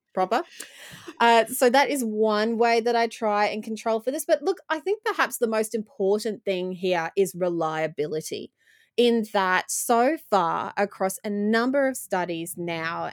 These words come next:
and a number of cohorts of different ages, different gender ratios, I have found pretty consistent results for personality traits that predict the trolls, or people who at least perpetrate trolling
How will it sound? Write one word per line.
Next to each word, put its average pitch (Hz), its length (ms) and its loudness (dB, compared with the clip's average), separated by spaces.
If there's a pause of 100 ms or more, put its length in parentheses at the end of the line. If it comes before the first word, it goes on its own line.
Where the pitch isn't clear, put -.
and 175 380 -8
a 185 40 -10
number 196 520 -2
of 175 160 -6
cohorts 170 600 -4
of 156 80 -14 (120)
different 220 440 -2
ages, 165 680 -6 (400)
different 233 360 0
gender 202 360 0
ratios, 170 680 -2
I 180 180 -4
have 185 180 -12
found 185 280 -4
pretty 233 320 -2
consistent 196 760 -6
results 165 800 -4
for 165 560 0 (120)
personality 160 560 -6
traits 156 220 -10
that 151 160 -8
predict 147 380 -10 (240)
the 185 100 -4
trolls, - 540 -12
or 180 120 -4
people 220 380 0
who 196 140 0
at 190 80 0
least 262 400 0
perpetrate 175 640 -4
trolling 147 500 -6